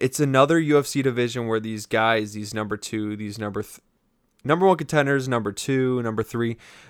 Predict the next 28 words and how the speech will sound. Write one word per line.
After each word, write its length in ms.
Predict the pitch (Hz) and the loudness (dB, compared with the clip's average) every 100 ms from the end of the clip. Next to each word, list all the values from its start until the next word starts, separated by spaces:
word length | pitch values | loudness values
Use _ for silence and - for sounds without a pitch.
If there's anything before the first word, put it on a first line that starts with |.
| _ | _
they're 640 | 120 135 131 131 123 120 _ _ _ - | 2 6 8 8 6 2 _ _ _ -4
not 460 | 127 135 156 165 - _ _ _ | 4 8 8 6 0 _ _ _
on 220 | 131 143 | 2 4
the 80 | 165 | 4
same 320 | 156 175 180 165 | 4 6 6 8
level 340 | 165 170 151 | 6 6 4
as 140 | 135 | 4
the 80 | 123 | 0
champ. 500 | 117 - 139 107 - - _ _ _ _ _ - | -2 -2 -2 -4 -10 -20 _ _ _ _ _ -4
And 300 | 131 127 - | -2 -2 -4
no 260 | 151 147 151 | 2 8 10
one 240 | 165 175 | 10 6
feels 340 | 156 156 151 147 | 4 4 4 2
like 140 | 143 | -2
a 60 | 127 | -4
genuine 600 | 131 147 139 143 135 123 | 0 2 2 0 -4 -6
threat 540 | - 120 131 143 - | -10 2 6 6 4
now 500 | 110 104 98 104 131 - - - | -4 -4 -2 -2 -2 -8 -20 -6
because 260 | 123 131 | 0 4
all 220 | 127 131 147 | 6 6 6
they 120 | 139 | 2
do 300 | 123 135 139 | 0 0 2
is 180 | 117 - | 0 -4
continue 540 | 120 - 135 127 120 | -8 -6 -4 -4 -6
to 160 | 117 113 | -8 -16
fall, 800 | - - 120 131 127 127 127 - | -18 0 6 8 8 6 0 0
to 120 | 147 | 2
lose, 580 | 147 165 196 208 190 | 4 4 4 2 -2